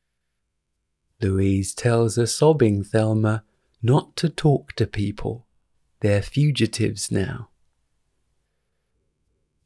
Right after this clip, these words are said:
Thelma asks if Louise was raped in Texas. Louise stops the car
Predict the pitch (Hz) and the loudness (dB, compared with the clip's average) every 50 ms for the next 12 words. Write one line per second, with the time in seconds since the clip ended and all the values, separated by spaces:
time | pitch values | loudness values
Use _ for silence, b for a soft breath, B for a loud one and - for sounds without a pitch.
0 | _ _ _ _ - - 90 90 87 90 90 92 95 98 - - - 139 143 131 | _ _ _ _ -10 -6 -4 -4 -2 -2 -2 -2 -2 -2 -2 -2 0 2 2 2
1 | 120 110 104 - - - - - - - - 127 123 - - 131 135 139 139 151 | 2 0 -2 -4 -6 -8 -8 -8 -6 -4 -4 -4 -4 -2 -2 -2 0 0 0 2
2 | 160 156 151 139 - - - 139 131 131 147 160 165 - - - - - - 117 | 2 0 0 -2 -4 -6 -6 -6 -4 0 0 2 2 0 -2 -6 -10 -4 -2 0
3 | 107 104 104 104 - 139 156 - - - - - - - - - - - - _ | 0 0 -2 -2 -2 -2 -2 -2 -4 -6 -6 -6 -6 -8 -8 -8 -10 -10 -14 _
4 | _ _ _ _ _ _ _ _ _ _ _ _ _ _ _ _ _ _ _ _ | _ _ _ _ _ _ _ _ _ _ _ _ _ _ _ _ _ _ _ _
5 | _ _ _ _ _ _ _ _ - 110 95 95 95 95 95 92 92 - - - | _ _ _ _ _ _ _ _ -4 -2 0 2 2 2 0 0 -2 -2 -4 -2
6 | - - - - - - - - 113 110 - - 139 135 135 135 135 135 131 - | 0 0 -2 -2 -4 -8 -6 -6 -6 -6 -2 -2 -2 0 0 0 -2 -2 -4 -8